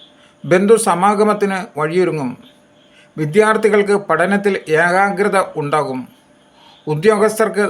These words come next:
സമ്മർദ്ദങ്ങൾ കുറയും. പുതിയ സാങ്കേതിക വിദ്യകൾ മനസ്സിലാക്കുവാൻ സമയം കണ്ടെത്തും. ജീവിത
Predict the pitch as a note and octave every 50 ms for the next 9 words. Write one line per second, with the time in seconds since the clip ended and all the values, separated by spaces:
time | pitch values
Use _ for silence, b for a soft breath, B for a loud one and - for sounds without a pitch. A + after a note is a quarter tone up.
0 | - - - E3 D#3+ E3 F3+ G3 G3 F#3 G3 G3 G3 F#3+ F3+ F#3 - D#3 D#3 D3
1 | C#3 C3 B2+ A#2+ - - _ _ _ _ _ _ b b b b b b - -
2 | E3+ F3 G#3 A3+ A3 G#3+ G#3+ F#3+ F3 F#3+ F#3+ F3+ G3+ A3 G#3+ G#3 A3 A3 G#3 G#3
3 | F#3 G3+ G3+ G#3 G3+ G3 G3 - - - - D3+ D#3+ D#3 - G#3+ G3+ G3+ G3 F#3+
4 | G3 G3 F#3+ - - - - - E3 D#3+ F3 F#3 F#3+ F#3 D#3+ - D#3+ D#3 D3+ D#3
5 | D3 - C#3+ C3 B2+ B2 A#2 - _ _ _ b b b b b b b b _
6 | - D3+ D3+ F3 G3+ G#3+ A3 G#3